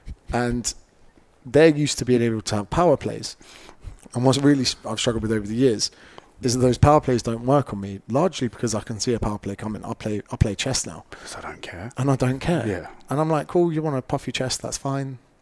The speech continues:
Speaker 1: I'm going jiu-jitsu, you enjoy doing whatever you're doing."
Speaker 2: Yeah, yeah.
Speaker 1: But then their power play has to get bigger and bigger and bigger. And this happens, I think, in all relationships, especially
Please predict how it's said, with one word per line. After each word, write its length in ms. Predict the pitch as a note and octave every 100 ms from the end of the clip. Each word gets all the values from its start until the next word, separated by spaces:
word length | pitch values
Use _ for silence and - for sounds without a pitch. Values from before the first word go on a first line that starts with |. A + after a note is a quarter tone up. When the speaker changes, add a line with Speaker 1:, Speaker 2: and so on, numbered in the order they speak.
| _ _ -
Speaker 1:
I'm 280 | G#2+ G#2
going 280 | G#2 A2 G#2+
jiu-jitsu, 460 | G2 G2+ G2+ - G2+
you 280 | F#2+ G2 G2
enjoy 380 | G2 G#2 G2 F#2+
doing 200 | - G2+
whatever 220 | G2 G2+ G#2
you're 100 | G#2
doing." 220 | C3+ F2
Speaker 2:
Yeah, 200 | E2 D#2+
yeah. 300 | D#2 D2 C#2+ -
Speaker 1:
But 120 | A2+
then 200 | B2 C3
their 120 | B2 A#2
power 220 | A#2 A2+
play 160 | A2
has 100 | G#2 -
to 80 |
get 140 | - A2
bigger 200 | A#2+ G#2
and 120 | G2+
bigger 220 | G#2+ A2+
and 140 | G#2 G2+
bigger. 200 | B2 G#2+
And 260 | G#2 G#2 B2
this 180 | D#3+
happens, 380 | C#3 - A#2+ G#2+
I 60 | G#2
think, 180 | A2+ G#2+
in 80 | G#2+
all 100 | G#2
relationships, 680 | G#2+ G#2+ - - G2+ -
especially 500 | - G#2+ G2+ G2+ G2